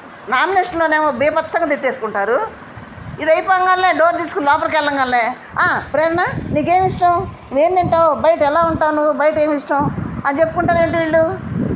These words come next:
అప్పుడు అంత రియలైజ్ అయిపోతారా సెకండ్లోనే? వెంటనే మాట్లాడేసుకుంటారు, అంటే హగ్ చేసుకొని సారీ చెప్పుకొని వెంటనే ఇక వేరే వేరే మాట్లాడుకుంటుంటారు. వీళ్ళు ఏందిరా బాబు మనల్ని పిచ్చెక్కించేటట్టున్నారు వీళ్ళు ఇప్పుడు తెచ్చిన కంటెస్టెంట్లు మొత్తం.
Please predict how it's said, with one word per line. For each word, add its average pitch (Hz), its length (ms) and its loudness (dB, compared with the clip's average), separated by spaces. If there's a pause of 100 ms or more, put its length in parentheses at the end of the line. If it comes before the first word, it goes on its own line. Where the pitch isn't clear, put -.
(840)
అప్పుడు 359 240 0
అంత 359 260 0
రియలైజ్ 370 320 2
అయిపోతారా 233 440 0
సెకండ్లోనే? 359 680 0 (1400)
వెంటనే 415 400 -2
మాట్లాడేసుకుంటారు, 339 720 2
అంటే 320 140 0
హగ్ 294 460 0
చేసుకొని 311 420 0
సారీ 294 340 2
చెప్పుకొని 311 380 2
వెంటనే 277 340 0
ఇక 233 80 -4
వేరే 254 460 2
వేరే 262 140 2
మాట్లాడుకుంటుంటారు. 185 760 -2 (840)
వీళ్ళు 233 160 0
ఏందిరా 285 220 0
బాబు 240 240 2
మనల్ని 240 320 -2
పిచ్చెక్కించేటట్టున్నారు 226 880 -4
వీళ్ళు 190 160 -4
ఇప్పుడు 190 300 -2
తెచ్చిన 226 320 0
కంటెస్టెంట్లు 214 540 -4
మొత్తం. 196 340 -4